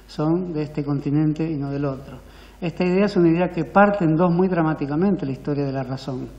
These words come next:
puesto que el linaje griego es el linaje, eh, del arte, es el linaje del logos, es el linaje de, de la verdad, de la virtud, de todas las palabras que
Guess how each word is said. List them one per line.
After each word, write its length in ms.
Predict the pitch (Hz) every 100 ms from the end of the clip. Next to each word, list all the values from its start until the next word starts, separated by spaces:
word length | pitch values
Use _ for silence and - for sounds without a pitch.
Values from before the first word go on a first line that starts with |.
| - - - - -
puesto 300 | - 143 -
que 580 | 151 160 165 175 - - - - - -
el 120 | - 139
linaje 380 | 143 165 -
griego 540 | 175 175 156 151 180 175
es 260 | 143 -
el 120 | 170 139
linaje, 600 | 143 151 143 156 160 160 - - - - -
eh, 240 | 139 135
del 140 | 135 160
arte, 380 | 180 165 -
es 120 | 180 156
el 100 | 143
linaje 320 | 143 143 143
del 120 | 147
logos, 520 | 202 180 165 165 -
es 120 | 151
el 100 | 135
linaje 400 | 139 139 143 139
de, 360 | 135 127 127 131
de 80 | 131
la 100 | 131
verdad, 440 | 135 139 190 185
de 80 | 156
la 140 | 135 127
virtud, 640 | 135 135 131 - - 165
de 60 | 143
todas 160 | 160
las 100 | 160
palabras 520 | - 147 151 151 151 -
que 240 | 131 127